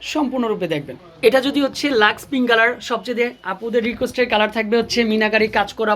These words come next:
পাবেন, ম্যাচিং সুতার কাজও রয়েছে। আর এখানে কিন্তু হচ্ছে সম্পূর্ণরূপে কি থাকবে, ব্যাক সাইডও রিপিট করা। এটা হচ্ছে আঁচলটা, সবচেয়ে সুন্দর হচ্ছে এই শাড়িটা পাবেন মাত্র ফাইভ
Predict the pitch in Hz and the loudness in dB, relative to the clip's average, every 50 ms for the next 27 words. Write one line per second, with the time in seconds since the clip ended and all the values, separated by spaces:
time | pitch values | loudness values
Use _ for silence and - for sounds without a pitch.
0 | 196 208 190 208 208 208 214 - - - - - 190 190 196 202 208 - - 247 | 2 0 0 0 -2 -4 -4 -8 -14 -16 -16 -14 -6 -2 0 0 0 0 -2 -6
1 | 233 - - 214 262 240 214 254 208 208 233 233 233 233 226 214 - - 247 233 | -8 -6 -2 0 0 2 2 2 2 2 4 2 2 2 0 -2 -2 -2 -2 -2
2 | 233 233 - - - - - - - 180 185 190 190 - 214 214 254 247 247 254 | -2 -2 -8 -16 -20 -20 -16 -6 0 2 2 2 2 0 -2 -2 0 0 0 0
3 | 247 277 262 262 226 254 254 247 269 247 233 208 240 254 247 240 208 247 220 240 | 0 0 0 0 -2 -2 -4 -4 -4 -4 -2 -2 0 0 0 0 0 0 -2 0
4 | 226 254 247 226 226 294 247 156 117 - - - - _ _ - 175 190 208 214 | 0 0 0 0 2 2 2 2 0 -6 -14 -20 -20 _ _ -4 0 2 2 2
5 | - - 277 262 285 269 226 247 254 254 254 - - 202 180 143 123 - - - | 0 -2 -2 0 2 2 2 2 2 0 -2 -2 0 0 -2 -2 -4 -10 -8 -4
6 | - 233 233 175 262 220 214 208 - 240 226 214 190 170 - - 269 254 - - | -4 -4 -2 0 2 2 2 2 0 0 0 0 0 0 -2 -4 -4 -4 -4 -6
7 | - - - 294 294 294 302 285 294 - 285 262 285 269 214 - 269 247 214 - | -8 -2 0 2 2 2 2 0 2 2 2 2 2 2 0 0 -2 -2 0 0
8 | 220 202 202 202 165 165 147 - - - - - - _ 220 247 254 254 - - | 0 0 0 0 -2 -2 -4 -4 -6 -12 -16 -20 -16 _ -4 -2 -2 -2 -2 -2
9 | 294 285 285 269 247 240 | -2 -2 0 0 0 0